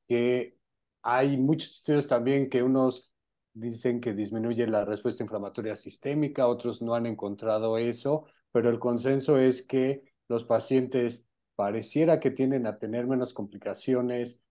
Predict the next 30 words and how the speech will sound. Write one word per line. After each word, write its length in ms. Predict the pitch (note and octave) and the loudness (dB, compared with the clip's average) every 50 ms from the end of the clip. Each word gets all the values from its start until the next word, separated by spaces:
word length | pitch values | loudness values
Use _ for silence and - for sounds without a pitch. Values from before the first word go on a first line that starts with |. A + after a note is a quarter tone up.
| _ _ _ | _ _ _
pareciera 600 | - G#2 G#2 A2+ G#2+ - - B2+ B2+ B2 B2 B2 | -4 -4 -4 -4 -4 0 0 2 2 2 0 0
que 100 | - A2+ | -2 -2
disminuye 540 | G#2 A2 G#2 A2+ A2+ G#2+ A#2 A#2+ A#2 A#2+ A2+ | -2 -2 -6 -6 -8 -6 -6 -4 -4 -4 -6
su 160 | A#2+ - G2+ | -6 -12 -12
tiempo 340 | _ - A2+ G#2+ A2+ A#2 G#2+ | _ -6 -6 -4 -2 -4 -4
de 80 | G2 | -4
estancia 380 | G2 - - A2+ A2 G#2 - G#2+ | -6 -8 -8 -8 -10 -8 -12 -14
hospitalaria. 720 | - _ G#2+ - - G2+ F#2+ F#2+ G2 G#2 A2 B2+ C3+ B2+ | -12 _ -14 -12 -10 -8 -6 -4 -4 -4 -2 -2 -2 0
Nuevamente 500 | B2 A#2+ A#2+ A#2+ A#2 B2 B2 A#2+ A#2 A#2+ | 0 2 2 2 2 0 -2 -2 -2 -2
hay 80 | A#2 A#2 | -2 0
muchos 640 | A#2+ B2 B2+ B2 - C3+ A#2+ G#2+ G#2+ - - _ _ _ _ _ _ _ _ | 0 0 -2 -2 0 0 0 0 -2 -6 -14 _ _ _ _ _ _ _ _
estudios 520 | G#2 G2+ G#2 - B2 B2 B2 A#2+ G#2+ F#2+ | -10 -10 -4 -2 0 2 2 2 0 -2
diversos, 560 | A2 G#2+ G2 A2+ A2 A2 G#2 - C#3+ C#3+ C#3+ - | -4 -2 0 0 0 0 0 -2 -2 -2 -2 -2
pero 260 | B2 A2 G#2 G#2 - | -2 -2 0 -2 -2
creo 260 | - C3+ B2+ B2+ B2 - | 0 2 2 2 2 0
que 140 | C#3 A#2+ | -2 -2
en 100 | A2+ G#2 | -2 -2
general 680 | - - A2+ G#2 G2+ G#2 G2+ G2+ G2+ G#2 A2+ C3 B2+ - _ _ _ _ _ | -6 -6 -6 -4 -4 -4 -2 0 0 0 0 -2 -4 -8 _ _ _ _ _
favorecen 580 | G#2+ G#2 G2+ G#2+ G#2+ A2+ A2+ A2+ B2+ A#2 A2+ | 0 0 0 0 -2 -2 -2 -4 -4 -4 -4
al 160 | A2 G#2 G#2 A#2 | -4 -2 -2 -4
uso 240 | A2+ - - A2+ | -4 -4 -4 -4
de 140 | G#2 G#2 G2+ | -2 -4 -4
Ringer 400 | A2 A2+ A2+ A2 G#2 - A2+ G2+ | -4 -4 -6 -6 -6 -6 -8 -6
lactado, 640 | G2 G2 F#2+ - - _ B2+ B2 A#2 G#2 F#2+ - _ _ _ _ _ _ _ _ _ | -6 -6 -8 -8 -4 _ 2 2 2 2 -2 -8 _ _ _ _ _ _ _ _ _
eh, 560 | G#2 G#2 G#2+ G#2+ G#2 G#2 G2+ G2+ G2 F#2+ - _ - - _ _ _ | -6 -4 -4 -2 -2 -2 -2 -2 -4 -6 -10 _ -20 -20 _ _ _
comparado 560 | - A2+ G2+ G2+ A2+ A2+ A2+ A#2 A#2+ B2 A#2+ | -8 -8 -2 2 4 4 6 6 4 4 2
con 220 | - A2+ G#2 G#2 | 0 -2 -4 -2
la 340 | G2+ G2 F#2+ F#2 F#2 F#2 - - | -2 -2 -2 -2 -4 -6 -8 -8
solución 540 | - A#2 F#2+ G2 G2 - - A2+ A2 A2 | -6 -6 -6 -6 -6 -6 -4 -4 -4 -4
salina 720 | - - A2 G#2 G#2 A2 A2+ A2+ A2 G#2 G2+ F#2 - - | -6 -6 -6 -4 -2 -2 -2 -2 -2 -2 -2 -4 -6 -10